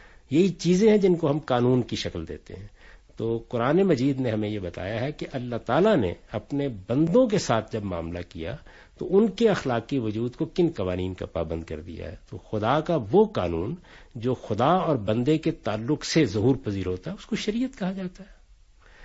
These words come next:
ہمارے دین کا پورا content دو ہی حصوں پر ہے۔ ایک حصہ ہے جس کو قرآن الحکمہ کہتا ہے، یعنی جس میں، آ، فلسفہ ہے، جس میں بنیادی عقائد ہیں، جس میں اخلاقی اصول ہیں، وہ بیان کیے گئے ہیں۔ اور دوسری چیز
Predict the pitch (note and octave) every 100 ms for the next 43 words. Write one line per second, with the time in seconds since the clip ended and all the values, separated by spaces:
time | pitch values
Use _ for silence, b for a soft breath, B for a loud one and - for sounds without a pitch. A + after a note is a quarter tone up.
0 | b b G2 G2+ C#3+ C#3 A#2+ E3 F3 F3
1 | - F#3+ G3 D#3+ A#2 A2 C#3+ C3 C3+ D3
2 | A2 - - F#2 F#2 G2+ F#3 b b b
3 | B2 C#3 D3+ - F3 F3+ D3+ - B2+ G#2+
4 | A2 C3+ B2+ G#2+ A#2 B2 F2+ - C#2+ -
5 | F2+ - - b b A2+ A2 A2 G#2 A#2
6 | G#2+ G2 - b b G2 F#2+ G2 - A2+
7 | - F#2+ F#2+ E2 F2+ G2 F2 - G2 F#2
8 | G#2 A2 G#2+ G#2+ F2+ G2+ G#2+ F#2+ D2+ F#2+
9 | F#2+ - G#2 G2 - A#2 A2+ C#3 G2+ -
10 | D#3 G#2+ E2 - B B B A#2 D3+ C3+
11 | F#2+ E2 - E2+ D#2+ E2+ E2 G#2+ b b
12 | F#3+ D#3 A#2+ F3+ G#3 A#3 - G3 F#3+